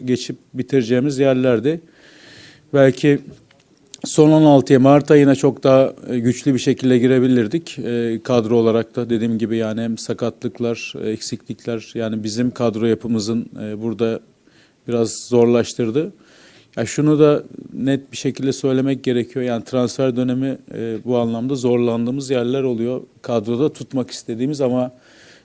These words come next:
burada kalmak istemeyen oyuncularımız da oldu. Şimdi isim vermek istemiyorum tabii ki ayrılan oyuncularımızdan ama, e, biz buraya sadece üç tane oyuncu yazabiliyoruz ama hem sakatlanan Icardi hem ayrılan oyuncularımız baktığımızda,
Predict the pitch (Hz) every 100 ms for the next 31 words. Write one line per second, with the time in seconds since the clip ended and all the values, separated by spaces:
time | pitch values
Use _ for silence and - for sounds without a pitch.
0 | - 120 139 147 147 135 131 139 - -
1 | 147 139 131 127 120 131 139 135 120 107
2 | 117 - 139 123 131 131 127 131 120 -
3 | 143 131 110 113 107 107 135 117 113 117
4 | 113 107 104 110 113 104 156 123 107 _
5 | _ _ _ _ - 117 113 113 110 110
6 | 101 120 127 135 143 135 151 147 139 147
7 | 147 - 135 123 120 110 120 107 120 117
8 | 135 165 151 143 143 - - _ 139 139
9 | 139 - 135 139 127 131 131 131 131 127
10 | - 135 123 123 123 127 131 127 131 131
11 | 127 117 107 120 123 123 127 123 143 135
12 | 120 127 135